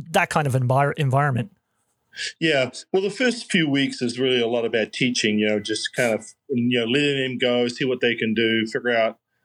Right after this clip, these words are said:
Speaker 2: if we need to make some, some, uh, changes. And then, of course, teach them the way, you know, we run the bases, the way we coach,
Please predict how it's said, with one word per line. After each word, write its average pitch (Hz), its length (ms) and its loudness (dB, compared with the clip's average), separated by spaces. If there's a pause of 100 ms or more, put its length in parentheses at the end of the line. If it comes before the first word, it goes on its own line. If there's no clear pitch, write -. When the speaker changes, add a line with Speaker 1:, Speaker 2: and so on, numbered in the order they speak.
(100)
Speaker 2:
if 110 120 -4
we 123 60 0
need 120 140 2
to 117 100 0
make 113 180 0
some, 107 360 -2
some, 107 340 0
uh, 104 160 0
changes. 120 500 0
And 120 140 0
then, 123 120 2
of 120 60 -2
course, 120 180 -2
teach 135 300 -2
them 113 400 0
the 117 80 0
way, 113 200 2
you 110 260 -4
know, 110 40 0
we 113 140 2
run 107 180 0
the 104 80 -2
bases, 123 420 -2
the 110 80 -6
way 107 100 2
we 101 220 -6
coach, 120 540 -2